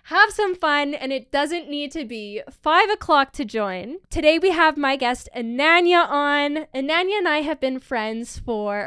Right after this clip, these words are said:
around five years, and we love to go on adventures together, and I am so excited to have her as the first person as a guest on my podcast. And so, Ananya, before we get started,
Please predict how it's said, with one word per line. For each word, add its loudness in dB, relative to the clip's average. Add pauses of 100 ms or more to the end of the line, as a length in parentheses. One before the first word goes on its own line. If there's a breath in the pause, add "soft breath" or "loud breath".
around 4
five 4
years, -2
and -4
we -6
love 4
to -4
go 0
on 2
adventures -4
together, -4
and -6
I -8
am -10
so 0
excited -4
to 2
have 6
her 8
as 4
the 2
first 2
person -2
as -4
a -10
guest -4
on -2
my -4
podcast. -8 (100)
And -10
so, 2 (120)
Ananya, 2
before -2
we -2
get 2
started, -4